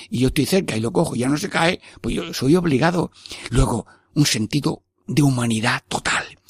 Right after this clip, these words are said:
Y lo que haces y sufres por ese cuerpo místico de Cristo es fuerza de salvación para la humanidad. Somos redentores con Cristo Redentor. Oficio que nadie cobra los sábados,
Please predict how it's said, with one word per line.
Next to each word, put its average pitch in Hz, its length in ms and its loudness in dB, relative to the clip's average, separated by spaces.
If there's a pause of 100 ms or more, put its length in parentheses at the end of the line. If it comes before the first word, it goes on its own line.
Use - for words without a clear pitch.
(300)
Y 170 100 4
lo 160 140 4
que 165 140 0
haces 202 520 -2
y 156 100 -4
sufres 214 420 -2 (520)
por 147 140 0
ese 196 240 0
cuerpo 156 360 -2
místico 143 360 2
de 139 100 -2
Cristo 196 360 -4 (160)
es 180 160 -2
fuerza 196 520 -2
de 175 100 0
salvación 160 380 -2
para 180 100 -6
la 165 60 -2
humanidad. 120 360 -4 (360)
Somos 185 240 2
redentores 143 520 0
con 139 180 -4
Cristo 143 240 -4
Redentor. 120 440 -6 (640)
Oficio 190 460 0 (320)
que 156 120 2
nadie 170 360 2 (220)
cobra 180 280 4
los 120 140 -2
sábados, 151 360 0